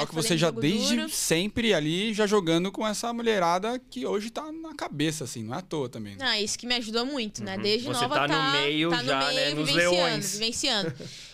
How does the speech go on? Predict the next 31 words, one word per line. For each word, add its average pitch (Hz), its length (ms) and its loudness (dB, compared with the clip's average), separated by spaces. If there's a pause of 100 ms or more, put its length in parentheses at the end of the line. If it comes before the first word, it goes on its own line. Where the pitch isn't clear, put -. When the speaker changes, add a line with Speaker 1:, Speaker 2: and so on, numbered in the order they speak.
Speaker 1:
E 233 120 -2
aí 240 60 0
eu 254 40 0
lembro 277 220 -2
que - 60 -20
com 339 140 -6
dezesseis 302 640 0
eu 269 100 2
fui 339 540 0
pra 262 140 0
Roland 247 260 0
Garros 233 540 0
pra 214 160 -2
jogar 220 240 -2
o - 20 -2
meu 220 100 -4
primeiro 226 800 -2
Grand 233 220 0
Slam. 226 420 -2 (340)
Só - 160 -8
que - 60 -6
Speaker 2:
Chave 156 380 0
mesmo? 151 300 2
Você 123 240 2
Speaker 1:
Não. 139 80 4
Speaker 2:
já 131 180 2
pro 127 160 -4
ranking? 147 360 -4
Speaker 1:
Não, 202 320 -8
joguei 202 220 -10
quali. 101 480 -12